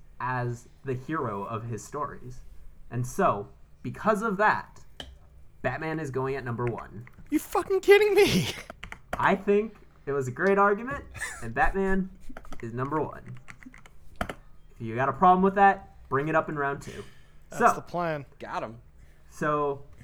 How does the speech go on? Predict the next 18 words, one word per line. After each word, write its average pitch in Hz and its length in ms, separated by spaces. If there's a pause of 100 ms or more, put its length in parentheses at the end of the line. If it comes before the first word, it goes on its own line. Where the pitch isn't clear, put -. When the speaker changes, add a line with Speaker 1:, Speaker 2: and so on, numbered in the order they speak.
(520)
Speaker 1:
we 135 100
got 127 160
one 175 380 (160)
more 160 500
for 143 160
the 135 100
first 147 440
round 147 400
of 147 200
round 143 300
one. 160 360 (240)
That 127 140
doesn't 131 240
make 131 160
sense, 165 360
but 139 120
that's 131 220
okay. 135 380